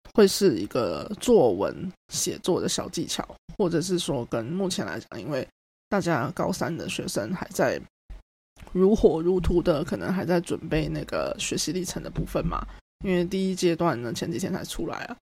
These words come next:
好，那所以呢，每个礼拜四的话呢，可能就会是一些跟作文啊，或者是学习历程相关的这种写作小技巧的部分。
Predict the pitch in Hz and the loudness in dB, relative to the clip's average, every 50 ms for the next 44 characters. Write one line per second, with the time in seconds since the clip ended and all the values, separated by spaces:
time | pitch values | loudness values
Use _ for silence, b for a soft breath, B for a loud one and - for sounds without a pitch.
0 | _ _ _ _ _ - - - - 156 160 170 190 - 170 175 175 151 123 117 | _ _ _ _ _ -8 -8 -6 -4 -4 -2 -2 -2 -2 -2 -2 -2 -2 -4 -6
1 | 117 110 214 - _ _ _ _ _ - 185 160 - 175 151 - 180 190 185 - | -6 -8 -10 -12 _ _ _ _ _ -2 0 2 2 2 2 4 4 2 2 2
2 | - 214 185 - 175 180 196 110 104 95 - 185 190 - 73 64 170 190 - 185 | -2 -2 -2 -2 -2 -2 -2 -2 -2 -2 -4 -4 -4 -4 -4 -6 -4 -4 -2 0
3 | 190 196 151 180 - - 180 135 101 180 185 - - 170 131 160 - - 165 190 | 2 2 2 2 0 -2 -2 -2 -2 -2 -2 -2 0 -2 -2 -2 -2 -4 -4 -4
4 | - - 220 202 165 123 82 113 98 85 117 117 120 107 104 208 - - 196 165 | -4 -2 0 2 2 2 2 2 0 0 -2 -2 -2 -2 -2 -2 -2 -2 -2 -2
5 | - - - - - - - - - 110 123 160 - - - 190 - - 175 175 | -2 -4 -6 -6 -4 -4 -4 -4 -4 -2 -4 -4 -4 -4 -4 -4 -2 -2 -2 -2
6 | 190 180 170 160 127 90 98 - 208 104 - 196 180 - - - 95 - - - | -2 -2 -2 -2 -2 -4 -6 -8 -8 -6 -6 -4 -4 -2 -2 -2 -4 -2 -2 -2
7 | 208 202 - - - - - 139 - - - - - - - - - - - - | 0 0 -2 -4 -6 -8 -8 -8 -8 -6 -6 -8 -8 -10 -12 -12 -14 -8 -6 -6
8 | - | -6